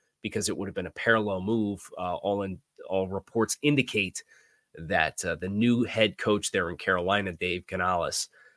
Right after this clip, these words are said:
uh, is intending to bring Evero back to be the defensive coordinator again in twenty twenty-four. So that was Miami's requested interview that they were not granted permission on, um, because it would have been a parallel move. But these two head coach,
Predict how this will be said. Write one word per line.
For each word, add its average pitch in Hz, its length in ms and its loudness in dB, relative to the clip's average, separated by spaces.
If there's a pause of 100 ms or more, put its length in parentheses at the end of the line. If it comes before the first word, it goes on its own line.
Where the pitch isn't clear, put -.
(140)
uh, - 100 -4
is 78 200 -4
intending 98 400 2
to - 100 -4
bring 95 300 -2
Evero 87 420 0
back 78 240 0
to - 60 -10
be 87 80 -6
the 80 100 -8
defensive 85 500 -6
coordinator 90 500 -8
again 87 520 -2 (400)
in 92 140 0
twenty 80 320 -2
twenty-four. 71 640 -4
So - 140 -2
that 110 180 12
was 117 160 4
Miami's 107 480 8
requested 135 600 8
interview 101 420 4
that 87 180 -4
they 98 100 -2
were 107 240 8
not 113 220 8
granted 95 400 -2
permission 90 520 -4
on, 82 280 -6 (500)
um, 64 340 -8 (1700)
because 107 360 4
it 107 60 2
would 101 120 2
have 92 80 -2
been 82 80 -2
a 92 40 -6
parallel 85 360 2
move. 78 260 -10
But 113 160 0
these 123 180 8
two 202 200 10
head 185 240 10
coach, - 480 10